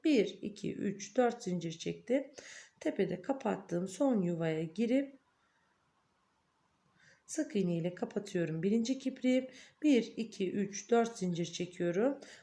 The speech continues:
Aynı yuvaya tekrar girip kapatıyorum. Tepeye iki tane kiprik yapmış oluyorum. Hemen hiç boşluk bırakmadan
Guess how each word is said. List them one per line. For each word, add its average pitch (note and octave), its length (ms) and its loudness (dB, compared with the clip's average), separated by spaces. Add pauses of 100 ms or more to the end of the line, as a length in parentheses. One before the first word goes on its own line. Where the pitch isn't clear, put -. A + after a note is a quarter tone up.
(120)
Aynı C4 320 6
yuvaya E3+ 340 0
tekrar G3+ 380 0
girip E3 360 -6
kapatıyorum. G#3 760 0 (160)
Tepeye G3+ 400 4
iki A3 240 -6
tane G#3+ 360 0
kiprik G#3 380 -6
yapmış F3+ 380 -2
oluyorum. D#3+ 340 0 (480)
Hemen A#3+ 400 2
hiç D4 220 -4
boşluk G3 420 0
bırakmadan G3 800 0